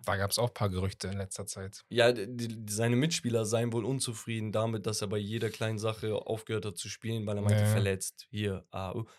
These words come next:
Speaker 2: Aber trotzdem ist das der beste Spieler da. Also, der da ist. Zion
Speaker 1: Ja.
Speaker 2: ist ja nie da.
Speaker 1: Ja, ja.
Speaker 2: Ja, aber was wird, Digga?
Speaker 1: Oder Zion.
Speaker 2: Na, weiß ich nicht, Digga. Also, theoretisch gesehen,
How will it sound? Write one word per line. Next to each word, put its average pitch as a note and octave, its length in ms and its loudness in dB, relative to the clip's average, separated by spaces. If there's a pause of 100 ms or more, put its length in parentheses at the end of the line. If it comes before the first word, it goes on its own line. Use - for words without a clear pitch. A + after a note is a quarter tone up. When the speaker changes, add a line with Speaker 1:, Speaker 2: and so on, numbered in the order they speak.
Speaker 2:
Aber G#2+ 180 -6
trotzdem B2 360 0
ist A2+ 120 2
das G2 120 -2
der F#2+ 80 -2
beste F2+ 280 -4
Spieler F2+ 360 -8
da. F2 200 -6
Also, F#2 380 -6 (320)
der G2 120 4
da G#2 260 6
ist. - 300 -4
Zion G2+ 160 6
Speaker 1:
Ja. G#2 140 8
Speaker 2:
ist G2+ 120 6
ja G2+ 60 2
nie G2+ 120 -2
da. F#2+ 260 -2 (180)
Speaker 1:
Ja, G#2 220 4
ja. G#2 220 2 (1040)
Speaker 2:
Ja, G#2 140 0
aber G2+ 180 0
was - 140 -2
wird, B2 320 -6
Digga? A#2 280 2 (1300)
Speaker 1:
Oder G#2+ 220 6
Zion. B2+ 380 8 (280)
Speaker 2:
Na, F#2 360 -10
weiß F#2 180 -8
ich G2 60 -10
nicht, F#2+ 220 -12
Digga. - 160 -18 (340)
Also, C3 260 6
theoretisch C#3+ 640 0
gesehen, G#2 400 0